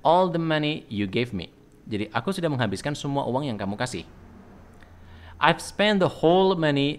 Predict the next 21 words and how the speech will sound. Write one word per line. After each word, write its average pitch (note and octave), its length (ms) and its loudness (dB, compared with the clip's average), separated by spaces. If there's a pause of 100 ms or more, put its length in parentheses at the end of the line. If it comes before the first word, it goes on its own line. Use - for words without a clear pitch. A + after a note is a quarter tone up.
you A2 160 -2
gave A2 240 -2
me." F2+ 320 -8 (800)
Ah, F2+ 320 -6 (640)
mungkin G3+ 320 0
terdengar B2 560 -2
fine, A2 560 -8
but G#2+ 180 -4
actually D#3 640 -4
it - 80 -14
sounds G2+ 400 -8
weird. E2 560 -10 (640)
So, D3 560 2
instead G#3+ 320 -2
of E3 100 -4
using C3+ 240 -2
whole, A#2 540 0
we G#2+ 80 -4
use G#2+ 420 -4 (220)
all C3+ 260 -2
instead. - 480 -14